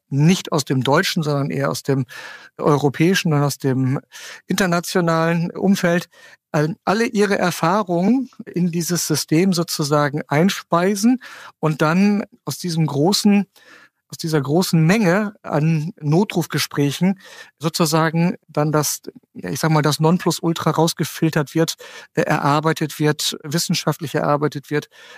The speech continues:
um da auch wirklich valide Fragestellungen, äh,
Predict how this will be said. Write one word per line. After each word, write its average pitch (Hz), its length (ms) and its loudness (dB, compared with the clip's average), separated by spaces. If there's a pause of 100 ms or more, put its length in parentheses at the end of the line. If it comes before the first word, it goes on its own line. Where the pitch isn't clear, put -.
(140)
um 156 200 0
da 156 120 0
auch - 200 -6
wirklich 151 560 -4
valide 147 440 -2
Fragestellungen, 135 840 -2
äh, 52 240 -8